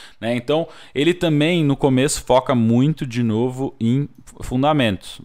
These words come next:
Heads and hands, perspectiva, composição e tudo mais, mais composição e pintura, viscom, então dynamic sketching ali,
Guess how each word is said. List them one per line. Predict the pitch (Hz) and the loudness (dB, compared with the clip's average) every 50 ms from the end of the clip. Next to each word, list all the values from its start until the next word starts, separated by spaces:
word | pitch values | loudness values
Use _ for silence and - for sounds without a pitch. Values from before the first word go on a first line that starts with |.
| - - - - - - - - - - - - - - - - | -16 -18 -18 -18 -20 -20 -20 -20 -20 -20 -20 -20 -20 -20 -20 -20
Heads | - - - 113 120 110 117 | -8 -2 0 0 0 2 0
and | 113 101 | 0 2
hands, | 101 131 156 165 160 151 147 143 139 135 - - | 2 4 4 4 6 4 4 4 4 2 0 -4
perspectiva, | - - 113 101 - 113 110 - - - 165 170 160 143 123 117 - | -6 -6 -6 -4 -4 -8 -10 -8 -6 -4 -4 -2 -2 -2 -2 -4 -4
composição | - 117 113 - 117 113 104 104 - - 147 156 156 156 147 143 131 | -4 -6 -4 -4 -4 -4 -4 -6 -4 0 2 4 4 4 4 4 4
e | 123 | 2
tudo | - - 113 110 | 0 -2 -4 -2
mais, | 107 110 113 127 143 143 143 135 135 - - - - - - | -2 0 2 2 2 2 2 0 -2 -6 -12 -20 -20 -8 -4
mais | 107 113 123 139 139 - | 0 0 0 0 -2 0
composição | - 139 123 - 127 120 104 123 127 127 123 | 0 0 0 0 -2 -2 -2 -2 -2 -2 -2
e | 120 120 | -4 -4
pintura, | 123 120 113 104 - - 151 160 156 151 139 139 135 131 127 | -4 -6 -6 -6 -4 -2 -2 0 2 2 4 4 4 4 2
viscom, | 117 110 123 117 - - - - 139 147 151 147 139 | 2 -2 -4 -4 -6 -4 0 2 4 4 4 4 2
então | 127 - - 123 123 120 | 0 -2 -4 -6 -6 -4
dynamic | 113 113 113 117 117 117 110 - | -4 -4 -4 -4 -4 -4 -6 -8
sketching | - - - - 127 131 135 135 135 - - 120 | -12 -10 -4 -2 0 0 0 0 -2 -4 -4 -4
ali, | 110 107 117 131 147 147 135 | -2 -2 -2 -2 -2 -4 -4